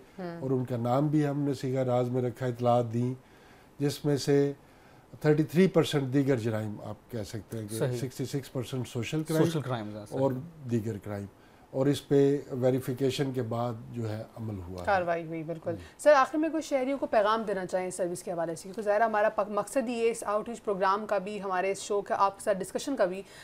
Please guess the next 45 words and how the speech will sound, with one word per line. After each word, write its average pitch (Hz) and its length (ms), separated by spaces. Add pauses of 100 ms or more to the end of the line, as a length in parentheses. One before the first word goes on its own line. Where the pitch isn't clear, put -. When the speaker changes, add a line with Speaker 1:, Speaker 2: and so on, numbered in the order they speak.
(120)
Speaker 1:
ताकि 254 180
मैक्सिमम 311 460
लोगों 262 240
तक 262 160
इस 269 120
हवाले 214 240
से 247 120
इन्फॉर्मेशन 240 480
पहुँचे 254 300
और 240 60
वो 240 120
हमें 240 160
इतला 208 240
दे 185 180
सकें, 165 380 (300)
तो 262 60
आप 262 100
क्या 277 160
कहना 226 240
चाहेंगे 175 300
नाज़रीन 170 380
से? - 180 (340)
Speaker 2:
जी, 160 160
मैं 151 520
इस 147 340
हवाले 123 360
से 135 500 (140)
ये 127 160
रिक्वेस्ट 123 440
करूँगा 123 420
अपने 117 400
तमाम 120 560 (1000)
शहरियों 131 540
से, 123 340
अपने 117 280
ज़िम्मेदार 117 540
शहरियों 123 500
से, 117 140
हमारे 113 280
माशरे 117 400
में 123 120
रहने 120 260
वाले 113 240
लोगों 107 300
से 107 400